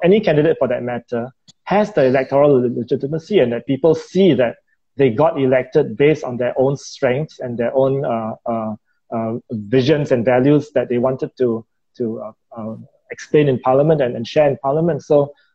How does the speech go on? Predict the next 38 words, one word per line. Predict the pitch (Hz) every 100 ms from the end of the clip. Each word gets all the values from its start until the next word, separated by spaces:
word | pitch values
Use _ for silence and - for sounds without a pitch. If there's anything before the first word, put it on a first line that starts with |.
| -
I, | 135
I | 139 135
don't | 160 165
think | 190 196 -
we | 131 123 123 123 - _ 127
necessarily | 139 - - 156 147 165
should, | 165 - 127 - _ _ _ _ 120
uh, | 120
y-, | 117 135 131
uh, | 123 -
expect | 131 - - 170 -
that | 131
there, | 120 120 120
there's | 127 120 123
a |
guarantee, | 101 143 131 147 147 - 170 120 143 - _ _ _ -
uh, | 110 113
of, | 117 113 _ -
of | 117 107
being | 120 127 135
elected. | 127 120 120 - 113 - _ _ _ _ _
But | 117 151 - - _ -
having | - 180 240
said | - 208
that, | 156 160
I | 127
think, | 127 180
like | 151 139
I | 135
mentioned | 143 190 170
earlier | 143 151 165
on, | 147 120 156 160 _ _ _ _ _
really | - 160 185 185 151
it, | -
it | 147 147 -
comes | 180 185 147
down | 156 170 175
to | - 143 120